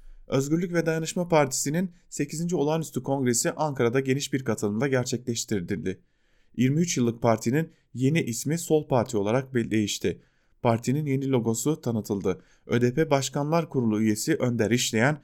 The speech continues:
"Biz sadece bir isim değişikliği için yola çıkmıyoruz. Yeni bir devrimci yürüyüş başlatıyoruz." dedi. İşleyen, "Şimdi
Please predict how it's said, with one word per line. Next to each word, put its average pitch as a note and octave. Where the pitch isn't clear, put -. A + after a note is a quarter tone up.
"Biz E3+
sadece C#3+
bir D3+
isim A#2
değişikliği A2
için B2+
yola A#2
çıkmıyoruz. F#2+
Yeni C#3+
bir C#3+
devrimci B2+
yürüyüş B2+
başlatıyoruz." A2
dedi. -
İşleyen, C3
"Şimdi F3